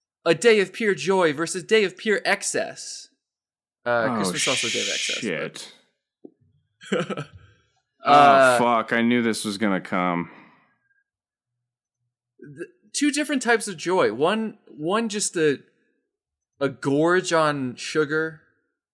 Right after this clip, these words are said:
Speaker 1: The other gorge on sugar and goods, but also spend a lot more money.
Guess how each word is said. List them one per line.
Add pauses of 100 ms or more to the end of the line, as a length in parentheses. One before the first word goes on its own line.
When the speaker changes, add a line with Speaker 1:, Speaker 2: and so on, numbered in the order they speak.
(220)
Speaker 1:
The
other
gorge
on
sugar
and
goods,
but
also
spend
a
lot
more
money.